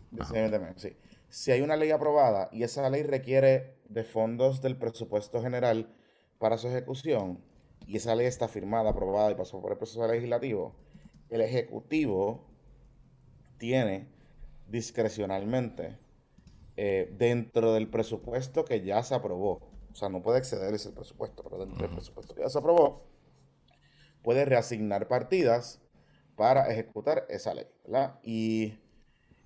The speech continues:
Speaker 1: eh, él usa un caso del
Speaker 2: Él lo, es el
Speaker 1: crimen
Speaker 2: bono,
Speaker 1: y
Speaker 2: el bono, y el bono
Speaker 1: el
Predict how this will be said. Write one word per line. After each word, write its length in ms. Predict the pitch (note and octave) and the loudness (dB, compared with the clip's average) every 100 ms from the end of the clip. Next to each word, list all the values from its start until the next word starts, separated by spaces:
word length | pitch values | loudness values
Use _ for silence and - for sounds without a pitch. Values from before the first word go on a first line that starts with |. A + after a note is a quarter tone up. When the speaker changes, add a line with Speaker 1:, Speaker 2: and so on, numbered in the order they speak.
| - | -6
Speaker 1:
eh, 200 | - - - | -4 -4 -4
él 160 | - C3 | 0 0
usa 220 | D3 D#3+ | 0 -4
un 80 | D#3 | -2
caso 680 | - D#3 D3+ C3+ A#2+ - - | 6 6 6 2 0 -2 -10
del 280 | G#2 A2 G#2+ | -6 -2 2
Speaker 2:
Él 140 | A#2+ | 2
lo, 160 | D3+ - B2 C3+ | 2 -2 0 2
es 120 | B2+ | 2
el 140 | C#3 | 2
Speaker 1:
crimen 60 | C3+ | 4
Speaker 2:
bono, 340 | C#3 B2 D3 | 2 2 -6
Speaker 1:
y 200 | E2+ - | -10 -6
Speaker 2:
el 80 | A2 | -2
bono, 360 | A#2 D#3 - B2+ | 0 -2 -4 -4
y 40 | |
el 80 | G#2 | -2
bono 180 | A2 C3+ | -2 -2
Speaker 1:
el 220 | E3 | 0